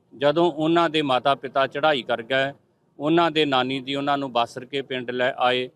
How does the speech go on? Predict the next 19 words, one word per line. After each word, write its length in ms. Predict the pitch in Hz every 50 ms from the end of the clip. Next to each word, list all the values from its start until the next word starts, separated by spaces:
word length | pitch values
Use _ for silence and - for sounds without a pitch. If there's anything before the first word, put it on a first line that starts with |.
| _ _ _ _ _ -
ਜਿੱਥੇ 320 | 113 143 156 - 190 190 185
ਭਾਈ 300 | 180 185 165 143 131 127
ਜੇਠਾ 380 | 123 131 123 - - 135 135
ਜੀ 180 | 123 127 127 120
ਨੇ 260 | 120 127 123 120 120 _ _ _ _ _ -
ਆਪਣੇ 380 | 131 135 143 139 156 156 151 151
ਸਿਰ 360 | 143 - - 156 151 151 165
ਉੱਤੇ 520 | 156 139 139 123 - - 135 135 131 131 - _ - - - - - - - - -
ਘੁੰਗਣੀਆਂ 460 | 175 180 147 135 127 139 151 165 175 170
ਦਾ 140 | 165 165
ਟੋਕਰਾ 440 | 156 143 139 131 117 - 147 143 139
ਰੱਖ 280 | 131 127 120 - - 123
ਕੇ 200 | - - 151 151
ਵੀ 320 | 143 151 151 151 151 135 _ _ _ _ _ _ - - -
ਘੁੰਗਣੀਆਂ 480 | 104 - 139 135 147 156 170 170 165
ਵੇਚ 320 | 147 143 139 135 - - -
ਕੇ 200 | - 151 151 143
ਗੁਜ਼ਾਰਾ 440 | 131 131 110 127 123 123 131 143
ਕੀਤਾ। 520 | 139 - 151 135 117 - 135 127 127 131